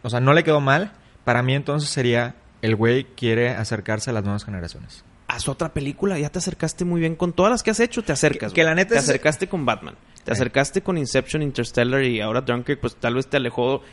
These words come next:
Speaker 2: a los jóvenes, pero está bien, güey. Memento ahí va a estar, ponle play.
Speaker 1: Es que Memento yo, Memento yo sé que, eh, siento que va a ser para la generación Z. Yo la vi Memento grande, yo la vi ya de que a los veintitantos,
Speaker 2: Mm.
Speaker 1: la verdad, eh, y me quedé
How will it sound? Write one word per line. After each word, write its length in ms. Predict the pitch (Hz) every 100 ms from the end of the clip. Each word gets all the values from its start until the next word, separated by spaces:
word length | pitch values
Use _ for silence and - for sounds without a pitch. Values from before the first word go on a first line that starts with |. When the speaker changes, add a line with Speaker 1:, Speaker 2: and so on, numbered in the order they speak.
| -
Speaker 2:
a 100 | 120
los 160 | 123 -
jóvenes, 600 | 127 127 165 214 - -
pero 100 | 123
está 180 | 117 131
bien, 240 | 135 185 220
güey. 200 | 262 - - -
Memento 380 | 135 127 156 214
ahí 40 |
va 80 | 226
a 40 | 226
estar, 340 | 202 247 -
ponle 220 | 196 233
play. 440 | - 196 277 349 247 - -
Speaker 1:
Es 160 | 135 120
que 100 | 170
Memento 340 | 160 120 113 139
yo, 120 | 135 131 139
Memento 400 | 131 131 127 147
yo 120 | 139
sé 180 | 143 135
que, 320 | 143 139 110
eh, 120 | 117 - -
siento 380 | - 120 123 -
que 60 |
va 80 | 123
a 40 |
ser 180 | 117 123
para 160 | - 127
la 160 | 117 107
generación 880 | 110 101 95 104 107 110 113 113 104
Z. 460 | - 123 - - - - - - _
Yo 240 | 131 131 143
la 80 |
vi 140 | 156 165
Memento 400 | 170 160 147 151
grande, 500 | 127 131 110 87 80
yo 140 | 104
la 100 | 110
vi 240 | 131 135 131
ya 420 | 123 120 120 123
de 120 | 113
que 100 | 113
a 40 |
los 200 | 101 95
veintitantos, 720 | 95 95 92 - 104 85 - -
Speaker 2:
Mm. 120 | 113 101 -
Speaker 1:
la 160 | 107
verdad, 300 | 104 107 95 76
eh, 260 | 50 50 - -
y 220 | - 151 127
me 260 | 127 113
quedé 460 | - 113 110 120